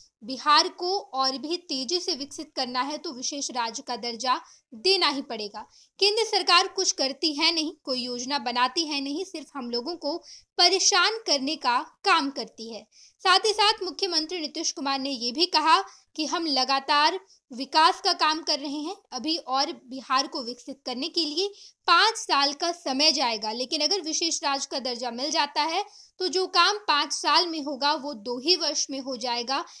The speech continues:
लेकिन केंद्र सरकार विशेष राज्य का दर्जा नहीं दे रही है। मंच से ये तमाम बातें मुख्यमंत्री नीतीश कुमार कहते नजर आए, लेकिन जब मीडिया कर्मियों के पास पहुंचे तो ये भी उन्होंने कहा कि हम इतना विकास का काम करते हैं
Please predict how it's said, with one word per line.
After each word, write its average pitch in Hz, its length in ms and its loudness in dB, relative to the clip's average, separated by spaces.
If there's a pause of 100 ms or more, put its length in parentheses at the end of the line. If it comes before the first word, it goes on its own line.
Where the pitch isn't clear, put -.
(120)
लेकिन 277 260 -4
केंद्र 330 320 -2
सरकार 269 480 0
विशेष 254 360 -2
राज्य 269 280 -2
का 311 160 -6
दर्जा 226 420 -2 (340)
नहीं 339 300 0
दे 226 140 0
रही 226 240 -10
है। 214 140 -12 (540)
मंच 359 280 2
से 440 120 2
ये 440 200 4
तमाम 359 340 2
बातें 330 580 2
मुख्यमंत्री 285 560 -4
नीतीश 262 320 -2
कुमार 320 260 0
कहते 330 300 -2
नजर 302 260 -4
आए, 302 180 0 (120)
लेकिन 240 220 -8
जब 247 160 -4
मीडिया 240 280 -6
कर्मियों 254 340 -8
के 339 140 -4
पास 277 260 -4
पहुंचे 285 380 -4 (380)
तो 440 120 4
ये 269 260 0
भी 330 200 4
उन्होंने 311 380 0
कहा 302 300 2
कि 339 160 -2
हम 294 220 -4
इतना 302 280 -4
विकास 285 400 -2
का 277 140 -4
काम 254 280 0
करते 240 340 -6
हैं 285 240 -6